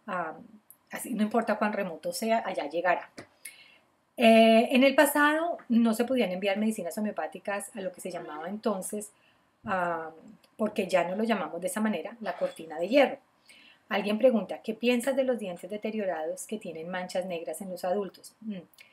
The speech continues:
"Vi en tu blog información sobre los niños, pero no sé si sirva para los adultos".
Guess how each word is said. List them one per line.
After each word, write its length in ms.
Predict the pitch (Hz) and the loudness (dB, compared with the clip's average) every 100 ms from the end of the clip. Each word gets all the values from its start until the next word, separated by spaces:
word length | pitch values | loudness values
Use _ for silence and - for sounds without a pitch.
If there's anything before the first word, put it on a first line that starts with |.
| _ _ | _ _
"Vi 200 | - 226 | 0 2
en 100 | 262 | 2
tu 100 | 262 | 0
blog 260 | 285 226 214 | -2 -2 -2
información 500 | 208 190 165 - 165 | -6 -6 -6 -8 -12
sobre 220 | 185 202 | -8 -4
los 140 | 220 | -2
niños, 440 | 233 208 185 214 - - | -2 -2 -4 -12 -16 -10
pero 200 | 196 180 | -8 -6
no 140 | 165 | -8
sé 140 | - | -8
si 120 | 165 214 | -8 -8
sirva 320 | 208 185 180 | -8 -8 -4
para 160 | 180 | -4
los 200 | 170 165 | -4 -4
adultos". 460 | 170 190 180 - - | -4 -4 -6 -14 -20